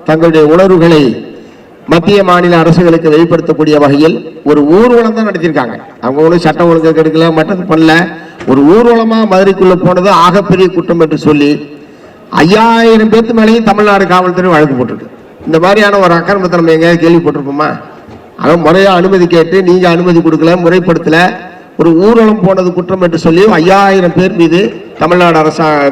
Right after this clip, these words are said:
காவல்துறை வழக்கு போட்டிருப்பதை மார்க்சிஸ்ட் கம்யூனிஸ்ட் கட்சியின் சார்பில் நான் வந்து கண்டிக்கிறேன். இது தமிழ்நாடு அரசாங்கம்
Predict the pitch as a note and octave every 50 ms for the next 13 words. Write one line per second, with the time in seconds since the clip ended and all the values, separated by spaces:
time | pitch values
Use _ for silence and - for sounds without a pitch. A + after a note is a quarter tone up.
0 | C#3 C#3+ D#3 E3 E3 D#3 D#3 D#3 C#3 C#3+ E3 F#3 - - - - - - - -
1 | - - - - - - D3 D#3+ F3+ F#3 F3 F#3+ E3 E3+ E3+ E3 E3 D3 - D#3
2 | D3+ E3 E3 D#3 D3+ D3+ D3+ - D3+ - - D#3+ D3+ E3 E3+ D#3+ - - D3+ C#3+
3 | - D#3+ D3 - - D3 D3 C#3+ C#3+ D3+ D3 C#3 C#3 C#3 C#3 D3 D3 C#3 C3 B2
4 | A#2 - C3+ C#3+ D3 D3 C#3+ C#3+ C#3 D3 E3+ - - - - - - - - -
5 | - - - - - - - - - - - - - - D#3+ F3+ G#3 - G#3+ A3
6 | G3+ A#3 A#3+ B3 A#3+ A#3 A#3 A3 G#3+ G#3+ A3 A#3 A3 G#3+ G#3 G#3 A#3+ A#3+